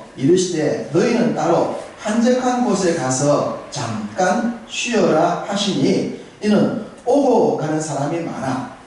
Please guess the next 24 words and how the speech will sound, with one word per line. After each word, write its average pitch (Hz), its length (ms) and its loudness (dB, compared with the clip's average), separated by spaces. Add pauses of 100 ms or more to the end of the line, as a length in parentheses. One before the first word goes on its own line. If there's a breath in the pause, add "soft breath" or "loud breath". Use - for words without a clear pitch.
(100)
음식 170 540 2
먹을 247 340 2
겨를도 170 400 2
없으니라. - 960 -2 (180)
이에 156 400 0
배를 208 320 2
타고 175 400 0
따로 165 500 0 (100)
한적한 147 600 -6
곳에 165 380 -4
가셨다. - 580 -14 (840)
주님이 214 580 0 (440)
제자들에게, 160 600 0
"야, - 180 -2
너희들 175 540 0 (100)
한적한 185 380 0
곳으로 143 240 -4
좀 117 40 -8
가." 117 320 -8 (1500)
왜? - 460 -2 (340)
밥 175 220 -8
먹을 214 160 -2
시간도 156 320 -6
없잖아. - 180 -16